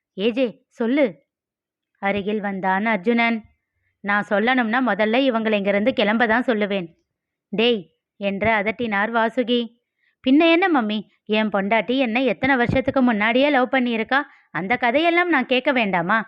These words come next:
நந்தி மாதிரி நடு வீட்ல வந்து உட்காந்துக்கிட்டு இருக்காங்க. எப்படியும் இன்னும் கொஞ்ச நேரத்துல நீயும் நைட் டியூட்டிக்கு கிளம்பிடுவ, அப்புறம் நானும் என் ஜோவும் மட்டும்தானே." ஜோஷியின் இடையோடு இழுத்து இறுக்கியபடி கூறினான்.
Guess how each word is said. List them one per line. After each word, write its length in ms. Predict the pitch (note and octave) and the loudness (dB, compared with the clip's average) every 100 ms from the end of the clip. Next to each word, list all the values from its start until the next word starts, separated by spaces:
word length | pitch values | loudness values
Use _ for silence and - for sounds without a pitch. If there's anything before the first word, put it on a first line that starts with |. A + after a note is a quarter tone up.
| - _ | -8 _
நந்தி 340 | G3+ G#3 G#3+ B3 | -4 -2 2 0
மாதிரி 320 | G#3 G3+ C4+ D4 | 0 0 2 4
நடு 220 | G#3 C4 | 4 4
வீட்ல 280 | D4+ D#4 D#4 | 2 2 4
வந்து 200 | C#4+ B3+ | 4 4
உட்காந்துக்கிட்டு 460 | A3+ B3+ A#3 A3 G#3+ | 2 0 0 0 -2
இருக்காங்க. 320 | A3+ A3 A3+ D4 D4 _ _ _ F#3+ | -2 -2 0 -2 -4 _ _ _ -4
எப்படியும் 480 | F#3+ G#3+ F#3+ G#3+ | -2 0 0 2
இன்னும் 260 | C#4 A3 C4+ | 2 2 0
கொஞ்ச 200 | C4 A3 | 0 0
நேரத்துல 420 | G#3+ G#3 G#3+ B3+ C#4+ | 2 0 0 2 2
நீயும் 320 | A#3+ A3+ C#4 | 2 2 4
நைட் 240 | B3+ A3+ G#3+ | 4 2 2
டியூட்டிக்கு 360 | A#3+ G#3+ C#4 | 0 2 0
கிளம்பிடுவ, 460 | C#4 A3+ A3+ G#3 F#3 F#3+ - _ - | 0 2 2 2 2 0 -4 _ -6
அப்புறம் 360 | D3+ A#3+ C4+ | -4 0 2
நானும் 400 | A#3+ G3 A3+ E4 | 2 2 2 4
என் 120 | C#4+ | 2
ஜோவும் 380 | G#3 A3 B3+ D4+ | 2 2 2 2
மட்டும்தானே." 580 | A#3+ A3+ A3 F#3+ F3+ G#3 F3 - _ _ _ F#3 | 0 0 -2 -2 -2 -2 -4 -10 _ _ _ -2
ஜோஷியின் 560 | G3 G3 G#3+ F#3+ G3 | 2 2 2 0 0
இடையோடு 500 | F#3 G3 G3 F#3 G3 A3 | 0 2 4 4 4 4
இழுத்து 380 | F#3+ G3 - | 4 2 2
இறுக்கியபடி 640 | A3 G3 G#3 A#3 G#3+ F3+ G#3 | 2 2 2 2 2 2 0
கூறினான். 600 | A3+ A#3 A#3+ A#3 A#3 A#3 | 2 2 2 2 0 0